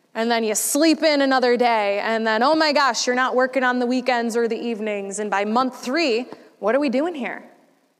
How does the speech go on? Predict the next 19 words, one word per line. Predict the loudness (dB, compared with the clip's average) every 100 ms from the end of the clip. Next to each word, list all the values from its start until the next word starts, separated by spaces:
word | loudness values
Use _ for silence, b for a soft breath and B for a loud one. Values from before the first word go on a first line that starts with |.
| _ _ _ _ _ _ _ _ _
So | -2 2 0 0
understand, | -2 0 0 -2 -2 -2 -2 -4 -6 -4
if | -4 -2
you | 2 2
have | 2 0 2 4
a | 2
partner | 0 0 0 0 -4 -4 -4 -8 B B B
who | 0
showed | 0 2 4 4
up | 2 0
for | -2
you | 0 0 -2
enthusiastically | -4 -4 2 2 4 2 2 0 -2 -4 -4 -2 -2 -2 -6 B B B
for | 0 0
the |
commitments | 0 0 2 0 0
that | 0 2
you | 2
made, | 2 0 0 -2